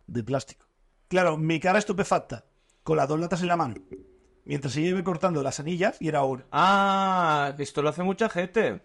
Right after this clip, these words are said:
Speaker 1: Y claro, yo, yo, yo flipé, fue shock, ese fue, "¿Y eso?" Y me dice, "No, para las tortugas."
Speaker 2: Sí, sí, sí, sí, sí, sí, sí.
Speaker 1: Y me quedé todo loco porque es un... En mi vida había pensado... Claro, es que si yo cojo una basura,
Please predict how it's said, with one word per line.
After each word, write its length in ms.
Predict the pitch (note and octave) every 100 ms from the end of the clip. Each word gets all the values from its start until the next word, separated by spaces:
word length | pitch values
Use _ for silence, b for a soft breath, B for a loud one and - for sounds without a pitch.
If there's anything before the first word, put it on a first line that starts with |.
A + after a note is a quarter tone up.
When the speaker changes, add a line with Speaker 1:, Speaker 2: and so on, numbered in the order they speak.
| -
Speaker 1:
Y 80 |
claro, 220 | A3+ C4+ A3+
yo, 140 | G#3
yo, 180 | G3+ G#3+ G#3
yo 220 | F#3 G3
flipé, 640 | G3 - A#3+ G#3 G#3+ - -
fue 220 | - F#3
shock, 320 | F3 F#3+ A#3 -
ese 160 | E3 D#3
fue, 220 | D3+ C#3 - _ _ -
"¿Y 140 | A2+
eso?" 340 | A#2 - F#4 - _ _ _ -
Y 60 |
me 100 | D3+
dice, 320 | C#3+ D3 B2+ -
"No, 200 | B2+ F3+
para 160 | -
las 80 | G#2+
tortugas." 480 | - G2+ - D#3 D3 - _ _ -
Speaker 2:
Sí, 420 | - B2 B2 C3
sí, 180 | C#3 C#3
sí, 200 | C3 B2+
sí, 200 | A#2+ B2+
sí, 180 | - B2
sí, 200 | - A#2
sí. 320 | - G#2+ C3+ - _ _ _ -
Speaker 1:
Y 80 | G#3
me 120 | G3+
quedé 160 | G#3 B3
todo 120 | C4+
loco 140 | D3+
porque 200 | D#3 A#3
es 100 | A#3+
un... 240 | B3 A#3+ - _ _ -
En 120 | E3+
mi 120 | E3
vida 200 | D#3 A#3+
había 200 | A#3 G3+
pensado... 540 | F3+ E3 C#3 D3 C3+ - _ _ _ _ -
Claro, 140 | G#3
es 60 | -
que 300 | F#3 - _ _ _ _
si 220 | - E3+
yo 140 | E3 F#3+
cojo 200 | - -
una 160 | A3
basura, 380 | G3+ - C3+ G#2+